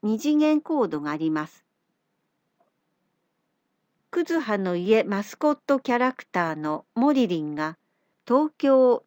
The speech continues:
二ゼロ二五デフリンピック応援隊になりました。秦野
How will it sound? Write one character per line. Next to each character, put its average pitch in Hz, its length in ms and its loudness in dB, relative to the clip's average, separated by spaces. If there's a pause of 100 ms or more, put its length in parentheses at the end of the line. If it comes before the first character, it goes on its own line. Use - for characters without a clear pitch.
(160)
二 302 260 4
ゼ 311 220 0
ロ 196 120 2
二 220 320 2
五 202 460 2
デ 202 160 0
フ 311 140 0
リ 330 180 6
ン 302 100 4
ピ 294 180 -4
ッ 302 60 -12 (120)
ク 165 320 -8
応 277 240 2
援 285 240 2
隊 262 300 0
に 247 180 4
な 208 120 0
り 202 140 -4
ま 185 160 -2
し - 100 -14
た。 139 200 -14 (1200)
秦 285 320 0
野 269 260 2